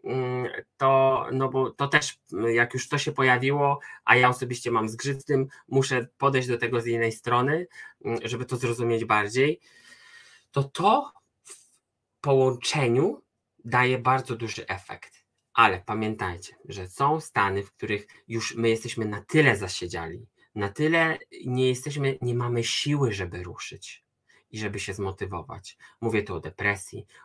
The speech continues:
o jakichś ciężkich stanach lękowych, bo to już jest bardzo zebrane. I to też oczywiście działa, ale do takich cięż-, powiedzmy,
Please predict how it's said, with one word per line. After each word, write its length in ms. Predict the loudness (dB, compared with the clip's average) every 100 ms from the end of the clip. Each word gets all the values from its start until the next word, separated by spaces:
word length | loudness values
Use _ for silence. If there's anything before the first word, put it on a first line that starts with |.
| _
o 80 | -2
jakichś 340 | -2 -2 -6 -4
ciężkich 440 | 0 0 -2 -8
stanach 420 | -4 -2 -2 -2
lękowych, 540 | -4 -4 -4 -6 -6 -12 -18 -20 _ -10
bo 180 | -6 -2
to 200 | 2 4
już 160 | 2
jest 220 | -2 -6
bardzo 360 | -2 -2 -2 -6
zebrane. 580 | -4 0 0 0 -4 -12 _ _ -20 -20 -20 -6
I 200 | -6 -4
to 240 | 4 6
też 240 | 6 4 2
oczywiście 540 | 4 4 2 -2 -4
działa, 400 | -2 -2 -4 -10 -14 -20 -2
ale 240 | 0 2
do 120 | 0 2
takich 440 | 4 4 2 -2
cięż-, 460 | 2 4 4 0 -6
powiedzmy, 460 | -2 -2 -4 -8